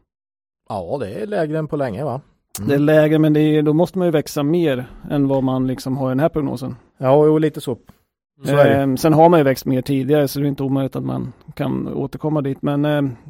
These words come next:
Speaker 2: det krävs lite mer än den här rapporten
Speaker 1: Ja.
Speaker 2: för att motivera nivån.
Speaker 1: Det, det finns ju bra bolag med P E tio nu också. Så att,
Speaker 2: Mm.
Speaker 1: mm.
Speaker 2: Sen har man, ska man, så de har ju stark finansiell ställning, nettokassa,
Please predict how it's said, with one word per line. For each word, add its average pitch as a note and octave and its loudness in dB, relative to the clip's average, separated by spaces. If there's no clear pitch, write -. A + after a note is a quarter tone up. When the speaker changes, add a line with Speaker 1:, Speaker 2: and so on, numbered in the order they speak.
Speaker 2:
det D3 -2
krävs D3+ -4
lite D#3 -6
mer D#3 -2
än D3 -4
den C#3 -4
här F3 -2
rapporten C3+ -8
Speaker 1:
Ja. C3 2
Speaker 2:
för C#3 -4
att C#3 -4
motivera B2 -8
nivån. C3+ -10
Speaker 1:
Det, B2 -20
det B2 -8
finns C#3 -8
ju D3 -6
bra C#3 2
bolag B2+ -2
med B2 -10
P B2+ -6
E A#2 -4
tio B2+ -4
nu G2+ -4
också. A2+ -8
Så - -16
att, - -18
Speaker 2:
Mm. C#3 -6
Speaker 1:
mm. C#3 -8
Speaker 2:
Sen F3 2
har F3 4
man, F3 2
ska E3 -4
man, D#3+ 4
så D#3 -4
de D#3 4
har D#3 4
ju D#3+ 4
stark D#3+ 2
finansiell D3+ -2
ställning, D3+ 0
nettokassa, C#3+ -2